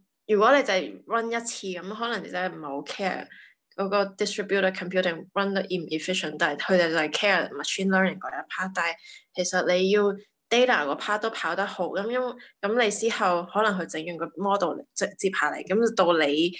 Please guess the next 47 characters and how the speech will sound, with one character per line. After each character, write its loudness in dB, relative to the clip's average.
要 2
將 4
佢 6
deploy 4
噉 -2
樣 -6
㗎 -10
嘛。 -10
噉 4
你 2
deploy， 4
你 2
最 -4
後 -2
你 -6
都 0
係 0
要 -6
搞 -8
清 -10
楚 -8
成 -12
個 -10
data -6
pipeline -6
點 -20
樣 -10
run -8
得 -14
efficient -18
啲 -20
噉 -20
樣。 -20
所 -2
以 8
我 6
可 -2
以， -2
我 0
覺 -4
得 -2
你 -2
哋 0
應 -6
該 -2
可 -8
以， -6